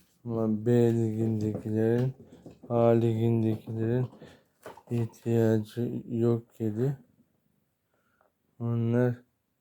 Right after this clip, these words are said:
daha çok ısrarcı. Instagram'dan, TikTok'tan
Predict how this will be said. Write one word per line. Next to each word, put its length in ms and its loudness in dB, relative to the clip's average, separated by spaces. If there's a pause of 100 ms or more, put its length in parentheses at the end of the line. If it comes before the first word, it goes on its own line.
(140)
daha 360 0
çok 260 -14
ısrarcı. 800 -6 (2500)
Instagram'dan, 1040 -6 (2500)
TikTok'tan 840 -10